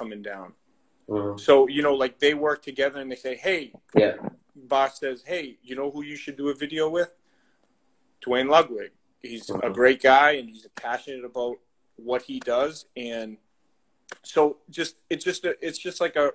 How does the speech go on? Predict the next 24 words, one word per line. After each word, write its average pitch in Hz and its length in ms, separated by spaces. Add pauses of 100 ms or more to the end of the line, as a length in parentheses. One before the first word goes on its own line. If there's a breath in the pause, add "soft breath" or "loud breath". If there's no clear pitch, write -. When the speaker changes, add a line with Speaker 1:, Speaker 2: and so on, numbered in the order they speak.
Speaker 1:
revolving, 127 720 (880)
you 123 100
know, 113 120
wheel 107 380
that 107 260 (340)
one 123 340
guy 123 200
Speaker 2:
Yeah. 123 40
Speaker 1:
leads 120 260
to 127 80
another 120 260
guy. 107 280
I, 123 260
honestly, 165 600 (260)
I've 123 240
probably 147 640 (960)
been 131 180
in, 139 400 (520)
you 127 100
know, 113 240 (600)
almost 113 300
half 120 360
the 127 100
instructionals, 123 960